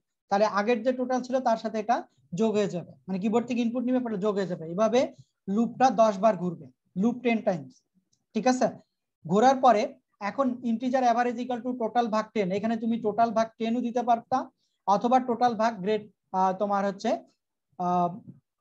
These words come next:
great counter দিতে পারতাম। আমি great counter দিয়ে ওই করতে পারতাম, কারণ আমি তো great কাউন্টারের উপর depend করে আমি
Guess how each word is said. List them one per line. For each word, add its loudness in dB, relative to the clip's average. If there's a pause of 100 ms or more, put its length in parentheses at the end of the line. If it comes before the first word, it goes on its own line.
(380)
great 2
counter 4
দিতে 0
পারতাম। -4
আমি -2
great -2
counter -2
দিয়ে 0
ওই -2
করতে -6
পারতাম, -12 (220)
কারণ 2
আমি 2
তো 0
great -4
কাউন্টারের -4
উপর -2
depend -6
করে -6
আমি -6